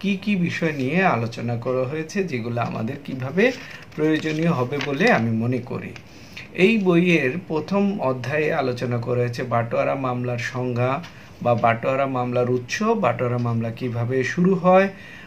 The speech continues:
আর বাটোয়ারা মামলার অপরিহার্য উপাদান, একটা বারো-, বাটোয়ারা মোকদ্দমা করতে গেলে কি কি উপাদান সেখানে ইনক্লুড করতে হয়, সেটা এখানে আলোচনা করা হয়েছে। যৌথ সম্পত্তি বলতে কি বোঝায়, মালিকা-,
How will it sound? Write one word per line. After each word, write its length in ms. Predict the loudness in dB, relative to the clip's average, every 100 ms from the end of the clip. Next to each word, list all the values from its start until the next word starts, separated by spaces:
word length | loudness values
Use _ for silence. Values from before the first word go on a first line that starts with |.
| 0
আর 140 | 2
বাটোয়ারা 500 | 6 4 6 4 2
মামলার 420 | 0 -2 2 2 4
অপরিহার্য 840 | 4 4 2 2 2 2 0 -2
উপাদান, 640 | -2 -2 2 4 6 2 -2 -14 -18 -10
একটা 300 | -10 0 0
বারো-, 320 | 4 4 4 2
বাটোয়ারা 480 | 6 6 8 6 6
মোকদ্দমা 500 | 2 -2 -4 -2 -4
করতে 340 | -4 -6 -6
গেলে 280 | -4 -4 -4 -6
কি 140 | -6
কি 300 | 0 2 2 -2 -14 -14 -10
উপাদান 520 | 0 2 2 0 -2
সেখানে 440 | -4 -4 -2 0
ইনক্লুড 460 | 0 -2 0 0 2
করতে 300 | -2 0 -2
হয়, 260 | 2 2 2
সেটা 280 | -4 -2
এখানে 300 | -2 -2 -2
আলোচনা 440 | 0 0 -2 -4 -4
করা 180 | -6 -6
হয়েছে। 260 | -6 -6
যৌথ 340 | -4 -4 -4 -4
সম্পত্তি 600 | -4 -6 -8 -10 -10 -6
বলতে 320 | -4 -4 -8
কি 180 | -8 -8
বোঝায়, 340 | -6 -4 -2
মালিকা-, 420 | 0 0 0 -4